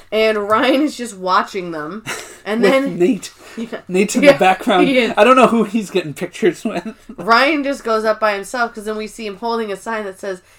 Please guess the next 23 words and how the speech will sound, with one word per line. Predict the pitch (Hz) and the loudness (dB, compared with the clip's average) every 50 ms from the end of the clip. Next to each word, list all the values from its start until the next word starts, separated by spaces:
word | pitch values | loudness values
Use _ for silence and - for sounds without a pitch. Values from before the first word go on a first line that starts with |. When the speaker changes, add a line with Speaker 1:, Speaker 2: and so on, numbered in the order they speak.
| _ _ - | _ _ -16
Speaker 1:
"Kelly, | - - 247 233 247 226 214 190 | -4 0 2 2 2 2 0 0
I | 190 208 | -2 -2
know | 220 214 214 220 | -2 -2 -2 -2
you're | 233 220 208 208 | -2 -4 -4 -6
with | 214 208 208 | -8 -10 -10
someone | - 233 220 208 202 196 202 | -10 -8 -8 -6 -6 -6 -6
else, | 190 185 185 - - | -6 -6 -6 -8 -6
but | 202 196 | -4 -4
I | 190 | -2
will | 196 196 190 | -2 -4 -4
love | 185 185 190 190 196 | -4 -4 -4 -4 -4
you | 214 208 | -8 -10
forever." | 196 - 202 180 180 190 180 165 156 165 202 202 - _ _ - - - | -8 -4 -2 -2 -2 -2 -2 -4 -4 -4 -4 -4 -8 _ _ -14 -12 -8
Speaker 2:
"I | - - | -2 2
will | 185 185 190 180 | 6 6 6 6
wait | 156 151 233 185 165 - | 6 4 0 -2 -2 -4
forever." | - 165 156 160 165 147 - 220 | -4 -4 -2 -2 -2 -2 -4 -4
Speaker 1:
Oh, | 240 208 185 180 | -2 -2 -2 0
yeah, | 175 185 175 165 - | 0 0 -2 -2 -2
"I | - 196 190 | -2 -2 0
will | 185 180 175 | 0 -2 -2
wait | 185 208 214 190 - | -2 -2 -2 -4 -4
forever." | - 202 185 170 170 160 - 160 160 170 196 | -4 -2 -2 0 0 -2 -2 -2 -4 -4 -4